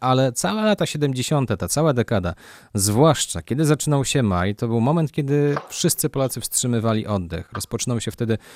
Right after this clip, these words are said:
wyścig, e, pokoju, wyścig, na którym opierało się całe polskie kolarstwo, bo przecież wystarczyło chyba wziąć udział w jednej ucieczce i gdzieś zapisywało się w tym momencie już takimi dużymi literami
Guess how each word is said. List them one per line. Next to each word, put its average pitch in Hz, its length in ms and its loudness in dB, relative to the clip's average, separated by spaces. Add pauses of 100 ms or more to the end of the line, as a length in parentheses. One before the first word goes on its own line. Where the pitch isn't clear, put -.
(340)
wyścig, 113 760 0
e, 123 240 4
pokoju, 135 640 2
wyścig, 156 460 0
na 156 100 2
którym 160 320 2 (100)
opierało 147 680 0
się 98 460 0 (220)
całe 98 540 0
polskie 101 520 -2
kolarstwo, 98 540 -2
bo 120 100 0
przecież 143 280 -4
wystarczyło 123 640 -2
chyba 117 260 -2
wziąć 107 320 0
udział 113 280 0 (400)
w 98 100 -4
jednej 117 360 4
ucieczce 117 580 0
i 107 80 0
gdzieś 104 300 0
zapisywało 107 760 0
się - 120 -6
w - 60 -6
tym 101 160 -2
momencie 98 420 0
już - 100 -6
takimi 101 360 -4
dużymi 123 400 2
literami 104 500 2